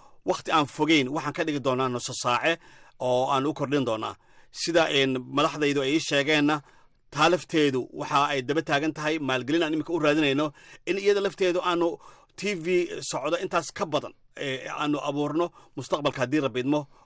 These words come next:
oo tigsigayga koowaad iyo rajada aan u qabno dadka Soomaalida inaan wax tusno ay tahay inaanu T V-ga aan weyneyno, oo markii imika uu nus saac gaaro kadib, haddana aanu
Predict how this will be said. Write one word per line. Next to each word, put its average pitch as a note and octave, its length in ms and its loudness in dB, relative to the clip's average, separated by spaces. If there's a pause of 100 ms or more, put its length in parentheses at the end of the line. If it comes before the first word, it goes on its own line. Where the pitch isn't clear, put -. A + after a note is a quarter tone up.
oo C3+ 100 0
tigsigayga D3+ 580 -2
koowaad C#3+ 500 2
iyo C3+ 200 -4
rajada C#3 320 0
aan C#3 100 2
u D#3 60 0
qabno C3+ 260 -4
dadka D3 160 -10
Soomaalida C#3+ 320 -2
inaan C#3+ 160 -2
wax - 160 -6
tusno - 180 -6
ay C3+ 100 0
tahay C3+ 300 -4 (380)
inaanu C3 400 2 (340)
T D#3+ 140 -2
V-ga C#3+ 320 2
aan C3 160 0
weyneyno, C#3+ 480 2 (240)
oo C3+ 380 2
markii D#3 420 -4
imika D3+ 280 -2
uu C3 200 -4 (200)
nus C#3+ 200 -8
saac C3+ 240 2
gaaro C3+ 240 2
kadib, B2+ 240 -6 (240)
haddana D3 400 0
aanu C3+ 320 -2